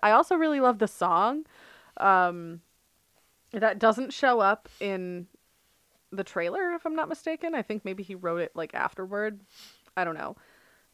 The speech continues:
Um, I, I'm digressing like crazy. Kyle,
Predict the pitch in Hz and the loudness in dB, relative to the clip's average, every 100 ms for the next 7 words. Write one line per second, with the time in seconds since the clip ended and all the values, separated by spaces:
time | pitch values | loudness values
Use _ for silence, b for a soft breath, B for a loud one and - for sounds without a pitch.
0 | - 180 175 170 160 170 180 _ _ _ | -4 -2 0 0 -4 -12 -20 _ _ _
1 | _ _ _ _ _ _ _ _ _ _ | _ _ _ _ _ _ _ _ _ _
2 | _ - 220 208 - 208 202 185 - 180 | _ -6 -6 -6 -4 -2 -2 -2 0 2
3 | 185 175 185 175 170 156 - _ _ _ | 2 -2 -2 -6 -8 -12 -18 _ _ _
4 | _ _ _ _ b b b b b _ | _ _ _ _ b b b b b _
5 | _ - 208 185 - 190 185 180 175 160 | _ -2 0 0 0 0 0 -2 -4 -6
6 | - 254 320 320 302 302 302 | -4 4 8 10 10 8 6